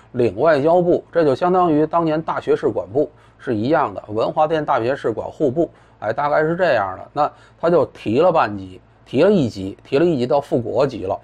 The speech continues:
所以这个是他被拿下来的两个头衔儿。那第三个可能各位还没有太在意，他目前还有一个衔儿没有被拿下，是什么呢？中国共产党第二十届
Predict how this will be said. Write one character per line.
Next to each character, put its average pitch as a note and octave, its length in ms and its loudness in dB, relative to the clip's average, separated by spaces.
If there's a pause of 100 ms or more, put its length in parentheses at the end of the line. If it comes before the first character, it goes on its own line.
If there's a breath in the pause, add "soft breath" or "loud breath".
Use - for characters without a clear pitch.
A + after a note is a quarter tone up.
(380 loud breath)
所 G3 260 4
以 F3+ 160 0
这 A#3+ 240 4
个 C#3 120 6
是 B2+ 180 0
他 D#3 300 2 (100)
被 C3+ 140 2
拿 A2 240 -4
下 C3 40 0
来 A#2+ 120 4
的 B2+ 100 4
两 A2+ 260 2
个 G2 160 -8 (220)
头 G#2+ 260 0
衔 - 160 -2
儿。 F#2+ 220 -2 (360 loud breath)
那 F3 200 2 (480 soft breath)
第 A3 180 4
三 A3+ 460 4
个 B2 140 4
可 G#2 100 -4
能 A#2 180 0
各 F3+ 140 2
位 D#3 160 6
还 C#3 180 2
没 D#3+ 200 2
有 D3+ 120 4
太 E3 280 0
在 E3+ 180 2
意， E3 220 2
他 F#3+ 120 0
目 G#3+ 240 4
前 C3 340 -2
还 B2+ 300 0
有 F3+ 220 6
一 A2 100 -2
个 A#2 140 0
衔 G#2+ 180 -8
儿 A2+ 100 -2
没 A2+ 280 -2
有 C3+ 180 2
被 A2 180 0
拿 G2+ 220 -10
下， A#2+ 200 -2 (280 loud breath)
是 D3 200 0
什 G2+ 180 -2
么 A#2+ 80 -4
呢？ A#2+ 160 0 (260 soft breath)
中 A3 200 2
国 G3+ 120 6
共 F3+ 140 -2
产 F3 160 2
党 G#2+ 240 0
第 D#3 160 4
二 F3+ 300 2
十 C3+ 120 2
届 D3 200 2